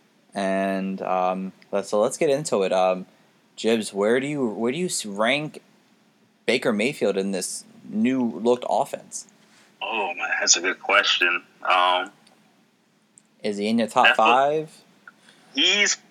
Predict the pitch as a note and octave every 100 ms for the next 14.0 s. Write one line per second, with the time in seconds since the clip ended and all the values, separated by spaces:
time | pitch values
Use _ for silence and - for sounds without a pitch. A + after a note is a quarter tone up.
0 | _ - - - - - - - F3+ F3+
1 | - - C#3 E3 F3 G3 G3 G3+ G#3 E3+
2 | D3+ D3+ D3+ D3+ _ _ - - - -
3 | - B2+ B2 B2 D3 C#3 D3+ - D3+ C#3
4 | B2+ A#2+ C3 B2 A#2 A#2 A2+ A2 A2+ A2
5 | G#2+ G#2 - _ _ _ - A#2 G2 -
6 | G#2 A2+ B2 C3 B2+ - - C#3+ C#3+ D3+
7 | - A2+ A2+ G#2+ A2+ _ _ _ _ _
8 | _ - - - - - - - G#2+ -
9 | - - - - _ _ _ _ _ _
10 | _ _ _ _ _ _ _ _ _ _
11 | _ _ - - - - - - - -
12 | - G#2 G2+ E3 D3+ A2 G#2 G2 - -
13 | - F#2+ F2+ D#2+ E2 F2+ E2 E2+ - -